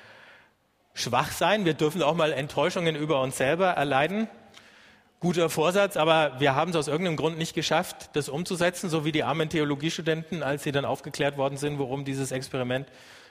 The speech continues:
in Princeton eigentlich wirklich gegangen ist. Die werden sich wahrscheinlich in Grund und Boden geschämt haben dafür. Ähm, vielleicht haben sie was für ihr Leben draus gelernt, ich weiß es nicht.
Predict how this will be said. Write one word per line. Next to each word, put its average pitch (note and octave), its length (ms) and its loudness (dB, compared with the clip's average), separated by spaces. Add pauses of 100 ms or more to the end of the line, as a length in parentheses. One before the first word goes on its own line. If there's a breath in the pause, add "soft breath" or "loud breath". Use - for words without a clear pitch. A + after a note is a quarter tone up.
(120)
in B2 80 -12
Princeton C#3 340 -4
eigentlich A#2+ 300 -4
wirklich C3+ 320 -2
gegangen A#2 400 -2
ist. C#3 240 -6
Die A#2+ 100 -2
werden B2 200 0
sich B2+ 180 -4
wahrscheinlich B2+ 480 -4
in B2 80 -6
Grund B2 220 -4
und C3+ 120 -6
Boden G#3+ 240 -8
geschämt A#2 400 -6
haben G2+ 220 -10
dafür. F#2+ 380 -10 (1200 loud breath)
Ähm, G#2 380 -10 (2000 soft breath)
vielleicht A#2+ 280 0
haben D3 120 -4
sie D3 80 -4
was C#3+ 140 0
für - 120 -4
ihr A#2+ 80 0
Leben C#3+ 200 -4
draus B2+ 240 -6
gelernt, A2+ 320 -2
ich G2+ 100 -10
weiß G#2 220 -4
es - 100 -18
nicht. F2+ 220 -14